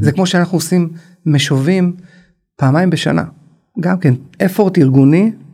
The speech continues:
קשה, ארוך, משמעותי. אבל ברגע שאתה כל הזמן נוגע בהם, בטח בדור הזה, אמ,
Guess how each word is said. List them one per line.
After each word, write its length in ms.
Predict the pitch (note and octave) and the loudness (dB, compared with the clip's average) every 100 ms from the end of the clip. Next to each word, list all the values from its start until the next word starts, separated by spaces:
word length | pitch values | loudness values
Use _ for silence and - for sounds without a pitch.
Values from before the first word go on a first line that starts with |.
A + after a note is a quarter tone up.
| _ - | _ -16
קשה, 320 | A2 - - A2 _ _ _ - | -10 -6 -6 -8 _ _ _ -2
ארוך, 400 | C3 E3+ E3+ C#3+ | 0 2 0 -2
משמעותי. 560 | C3 C#3 C3+ C3 F3+ C#3 - _ - - C3+ | -2 0 0 -2 -6 -6 -14 _ -20 -8 0
אבל 160 | C3+ | 4
ברגע 300 | C#3 F3 G#3 | 4 2 0
שאתה 140 | - - | -2 -6
כל 320 | - G3+ G3+ | -2 0 0
הזמן 280 | F#3 F#3+ D3+ | 2 2 2
נוגע 380 | B2+ C#3 D#3+ | 2 2 0
בהם, 340 | F3 G3+ A3 A3 A3 _ _ _ _ _ | 0 0 0 0 -4 _ _ _ _ _
בטח 340 | C#3 D#3+ E3+ - | -2 -2 -2 -2
בדור 400 | C3+ C3 D3+ D3 | -2 -2 -2 -2
הזה, 200 | C#3 F3+ A3 - _ _ _ _ _ _ _ _ _ _ - | -2 -2 -4 -10 _ _ _ _ _ _ _ _ _ _ -2
אמ, 600 | D#3+ D#3 D#3 D3+ D3+ - | 2 4 2 2 -2 -4